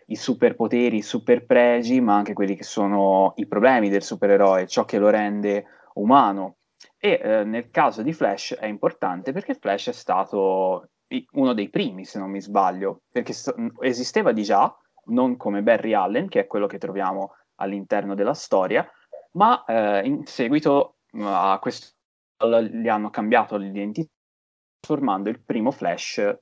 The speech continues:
in, eh, un vero e proprio personaggio dei fumetti all'interno del fumetto, quindi, ehm, una grande metanarrazione. Mentre invece Zagor nasce nel sessantuno per mano di Guido Nolitta, che era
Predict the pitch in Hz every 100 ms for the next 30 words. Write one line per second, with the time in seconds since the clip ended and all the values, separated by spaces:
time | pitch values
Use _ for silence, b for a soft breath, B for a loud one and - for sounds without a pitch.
0 | - 113 110 110 107 104 - _ 127 123
1 | 117 110 110 101 107 107 - 113 110 104
2 | 101 101 101 120 98 - 117 - - 175
3 | 139 123 - 104 95 104 98 95 - 87
4 | 87 - 101 110 - 117 107 101 98 98
5 | 98 98 95 - 107 107 107 110 113 107
6 | 107 104 104 101 98 98 - 95 92 95
7 | _ b b b b _ 139 - 262 147
8 | 139 185 123 98 98 117 123 147 - 104
9 | - - 98 98 95 - 123 220 202 107
10 | 95 113 - - _ - 117 107 104 101
11 | 98 104 127 110 95 104 107 95 101 110
12 | 110 101 98 92 95 104 113 95 117 120
13 | - - - 95 107 104